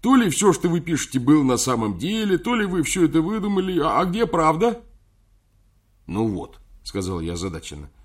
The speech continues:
"Откуда же я знаю, где правда? Вы же сами говорите, вторичное – первично, а первичное – вторично. В таком случае вообще никакой разницы между выдумкой и реальностью не существует".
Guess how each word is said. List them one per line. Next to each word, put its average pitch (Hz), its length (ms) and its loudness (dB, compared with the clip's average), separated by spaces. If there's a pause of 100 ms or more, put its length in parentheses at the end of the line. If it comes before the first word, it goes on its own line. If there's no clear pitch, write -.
(200)
"Откуда 135 340 0
же 117 140 0
я 135 100 4
знаю, 143 180 4
где 123 160 2
правда? 92 380 -6 (680)
Вы 147 160 2
же 139 100 2
сами 160 220 4
говорите, 107 360 0
вторичное – 117 600 -4
первично, 117 640 -2 (100)
а 113 100 -4
первичное – 127 560 0
вторично. 104 580 -2 (760)
В - 40 -18
таком 127 240 0
случае 156 320 0
вообще 123 300 0
никакой 143 400 0
разницы 135 400 0
между 120 320 2
выдумкой 143 500 0
и 135 220 2
реальностью 123 640 0
не 117 120 -2
существует". 117 680 -4